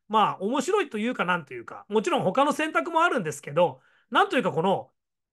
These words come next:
公立小松大学の国際文化交流学部っていうのは、北陸三県、特に石川県金沢周辺の二番手、三番手県立高校あたりから、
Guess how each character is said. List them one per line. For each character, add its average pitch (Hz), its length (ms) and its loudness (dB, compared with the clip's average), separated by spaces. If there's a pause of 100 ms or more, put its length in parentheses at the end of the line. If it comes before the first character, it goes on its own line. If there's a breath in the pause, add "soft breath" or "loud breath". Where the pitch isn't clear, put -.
(220)
公 381 200 4
立 415 280 2
小 302 140 -8
松 339 260 -2
大 370 200 4
学 190 200 -2
の 226 160 2
国 202 280 -4
際 330 200 0
文 247 220 -2
化 262 80 -2
交 269 240 0
流 262 160 0
学 226 260 -2
部 185 80 -6
っ - 20 -12
て - 160 -12
い 165 60 -6
う 165 60 -4
の 165 100 -2
は、 262 280 0 (220 soft breath)
北 330 220 0
陸 349 160 -2
三 320 240 2
県、 165 300 -2
特 381 240 2
に 330 160 -4
石 - 160 -8
川 294 180 4
県 180 240 -6
金 294 220 -6
沢 262 180 4
周 262 240 0
辺 247 180 2
の 311 300 0 (160)
二 220 160 -2
番 349 220 2
手、 196 100 -4
三 294 260 0
番 302 200 0
手 269 100 -10
県 285 220 -2
立 302 200 -4
高 277 220 0
校 156 360 -2
あ 233 120 0
た 220 100 0
り 180 140 -4
か 277 140 -2
ら、 330 220 -2